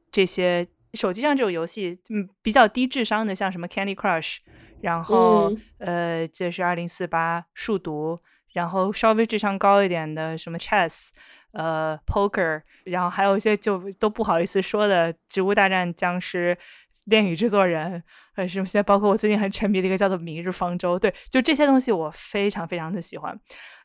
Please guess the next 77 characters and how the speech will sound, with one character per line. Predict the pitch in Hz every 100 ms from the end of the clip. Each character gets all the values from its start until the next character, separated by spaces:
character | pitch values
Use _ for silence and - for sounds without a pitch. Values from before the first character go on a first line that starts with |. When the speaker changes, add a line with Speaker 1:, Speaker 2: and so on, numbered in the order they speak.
| _
Speaker 1:
我 | 240 220
非 | 190 320
常 | 349
喜 | -
欢 | 156 165
game， | - 254 - _ _ _ _ -
而 | 269
且 | 247
是 | 262
那 | 269
种 | 214
非 | 269
常， | 294 285
非 | 302
常 | 302
简 | 285 202 -
单 | 196 220
的 | 226
game。 | 180 175 - _ - - - _
我， | 220 208
我 | 220
自 | - 339
己 | 254 170
去 | - - 294
过 | 254 202
一 | 160 160
次 | - 285 190 - _ _ _ _ _
赌 | 202
城 | 180 170 175 175 -
拉 | 202
斯 | 214
维 | 180
加 | 185 202
斯， | 214
我 | 202
走 | 240 - 180
进 | 254 294
去 | 254
那 | 247
个 | 226
瞬 | 240
间， | 196 208
我 | 175
就 | 165
知 | 185
道 | 220 196
我 | 165 160 - _ -
这 | 285
辈 | 247 285
子 | 190
不 | - 208
能 | 190
再 | - 226
允 | 175
许 | 196 175
自 | 196
己 | 196
走 | -
进 | 170
去 | 165
第 | - 208
二 | 175
次。 | - - _ _ _ _
我 | 214 185
那 | 233
个 | 254
时 |
候 | 262
瞬 | 254 302 247
间 | 269
的 | 277
感 | 180 170
觉 | 175
到， | 208
it's | 190 -
coming | - 320
to | 339